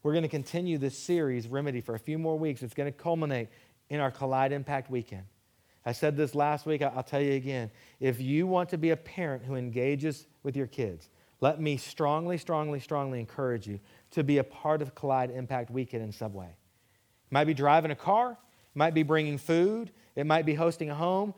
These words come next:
I know they need site coordinators, and you might go, "Hey, I, my kid doesn't want me around." That's great.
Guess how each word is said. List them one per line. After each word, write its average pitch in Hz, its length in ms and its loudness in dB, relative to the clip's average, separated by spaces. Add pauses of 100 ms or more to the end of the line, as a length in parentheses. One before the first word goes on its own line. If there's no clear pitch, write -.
(180)
I 139 60 -2
know 160 160 4
they 156 140 4
need 156 200 -2
site 170 400 4
coordinators, 190 640 0 (200)
and 165 100 2
you 202 100 6
might 202 240 6
go, 190 120 8
"Hey, 208 200 6
I, 185 280 -2 (280)
my 170 140 2
kid 202 260 2
doesn't 185 220 2
want 180 160 0
me 185 80 2
around." 180 300 2
That's 175 120 -4
great. 175 280 0